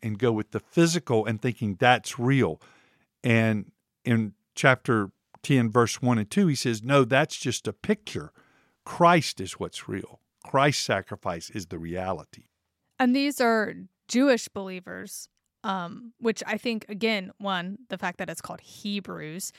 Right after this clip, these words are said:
Speaker 2: is tipping us off to that. But also, the context of it is very much for Jewish believers. So you have to consider okay, these people have lived their entire lives,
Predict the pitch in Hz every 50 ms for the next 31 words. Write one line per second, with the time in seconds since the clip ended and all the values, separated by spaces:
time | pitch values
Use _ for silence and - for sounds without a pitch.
0 | - - - _ _ _ _ - - 180 165 170 - - - _ _ _ _ -
1 | 240 _ _ - - - _ _ - - 214 208 190 180 175 - 208 202 208 -
2 | - 214 190 180 180 208 202 254 254 196 254 285 339 320 - 269 233 220 208 214
3 | - - 214 202 202 233 226 - - 269 277 320 339 - - 240 208 196 - -
4 | - 190 185 180 180 175 165 - - - 214 208 190 233 240 254 254 233 226 220
5 | 220 - - - - - - 208 185 175 - 233 240 262 262 233 - - 202 185
6 | 180 175 170 180 180 175 175 175 - - - - - - - - - 220 226 233
7 | 294 330 320 - 302 - 247 233 - - 262 240 233 220 196 - - _ _ _
8 | _ _ _ _ _ _ _ _ - 220 214 - 220 196 180 190 190 185 180 -
9 | 233 247 285 294 - - - 294 294 - - 226 202 190 - - - - - 208
10 | 196 190 185 190 190 202 214 226 196 - 202 196 185 185 190 - - - 214 214
11 | 240 254 247 226 214 190 170 156 165 175 170